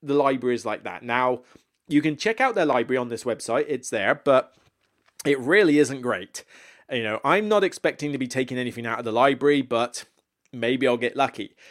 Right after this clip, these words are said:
So I'm gonna have to bring some games that are relatively light that I can store in my bag, carry them on my backpack. You know, I've got a game bag that carries on my back. And then I just have to make shuttle d-,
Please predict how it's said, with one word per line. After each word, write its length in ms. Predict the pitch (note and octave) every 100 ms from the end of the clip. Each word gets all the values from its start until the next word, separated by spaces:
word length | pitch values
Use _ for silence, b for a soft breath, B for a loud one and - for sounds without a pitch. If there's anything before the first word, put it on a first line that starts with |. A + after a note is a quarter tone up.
| B
So 180 | - B2
I'm 120 | F3+
gonna 140 | A3+ F3
have 140 | E3+
to 80 | D#3
bring 260 | C#3 D#3 B2+
some 180 | C3
games 320 | B2 C#3 B2+ G#2+
that 100 | B2+
are 80 |
relatively 640 | A2+ C3 E3 D#3 C#3 B2 A2+
light 540 | D#3 C3 G#2 - - _ _ _
that 140 | C3 B2
I 80 | A#2+
can 160 | A#2+
store 260 | - D3 C#3
in 80 | B2
my 80 |
bag, 560 | A2 F#3 G3+ C#3 A#2+ - _ _ _ _
carry 280 | - D#3+ D#3
them 140 | C#3+
on 100 | C#3+
my 100 | B2
backpack. 600 | G#2 C3+ - - G#2+ G#2
You 60 | A#2+
know, 120 | G#2
I've 100 | G#2
got 140 | -
a 20 | A#2
game 280 | B2+ A#2+
bag 200 | A2 G#2
that 160 | G2+ -
carries 240 | A#2+ A2
on 80 | G2+
my 60 | F#2+
back. 440 | - C3+ A2+ - b b b b b b _
And 120 | B2
then 140 | C#3+ E3
I 100 | D#3
just 160 | D#3+
have 140 | D#3 -
to 80 |
make 200 | D3 D3
shuttle 340 | - D3+ -
d-, 120 | C#3+